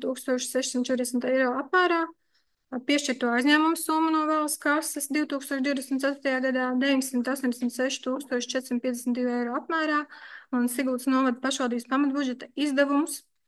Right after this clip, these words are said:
sešdesmit miljoni septiņsimt septiņdesmit vienu tūkstoši četrsimt septiņdesmit četri eiro apmērā. Atmaksājamo kopējo aizņēmumu summu valsts kasē-,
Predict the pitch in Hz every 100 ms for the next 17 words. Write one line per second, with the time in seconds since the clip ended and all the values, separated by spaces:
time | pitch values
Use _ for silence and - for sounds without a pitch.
0 | _ _ - - 277 240 - 247 247 247
1 | 269 294 330 320 285 262 247 247 262 254
2 | 247 240 254 262 269 247 247 - - _
3 | 262 254 - 247 247 247 - - 269 269
4 | 240 240 247 247 240 247 240 254 - 262
5 | 254 240 247 247 339 320 302 285 - _
6 | _ _ - 262 269 311 - 320 302 294
7 | 294 302 302 285 269 269 294 277 269 262
8 | 254 262 269 277 269 262 262 262 277 -
9 | 269 277